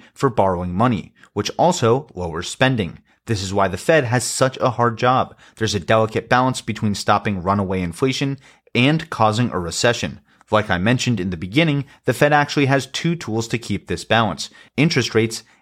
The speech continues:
and controlling the money supply. Remember the money printer? That's called quantitative easing. What that actually means is that the Federal Reserve buys bonds on the open market, which means they're adding new cash to the market. When there's more money,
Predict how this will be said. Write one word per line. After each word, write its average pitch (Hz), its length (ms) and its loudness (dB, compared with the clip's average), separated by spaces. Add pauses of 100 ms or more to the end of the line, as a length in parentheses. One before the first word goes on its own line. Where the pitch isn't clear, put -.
(140)
and 120 380 2
controlling 101 500 0
the 90 80 -2
money 120 260 0
supply. 90 520 -4 (260)
Remember 107 340 2
the 87 100 -2
money 98 260 0
printer? 165 520 -2 (240)
That's 156 300 2
called 120 300 2
quantitative 107 680 -2
easing. 113 460 -4 (400)
What 110 160 0
that 98 220 2
actually 156 440 0
means 110 320 0
is 104 140 -6
that 104 160 0
the 95 60 -4
Federal 113 400 0
Reserve 110 500 0
buys - 280 0
bonds 127 540 0
on 113 100 2
the 123 140 -2
open 85 260 -4
market, 101 460 -2 (180)
which 110 220 -4
means 107 200 2
they're 98 280 -2
adding 143 340 2
new 147 180 2
cash 113 540 -4
to 165 180 0
the 135 100 2
market. 82 460 -2 (280)
When 117 160 2
there's 101 180 2
more 87 160 -2
money, 131 400 0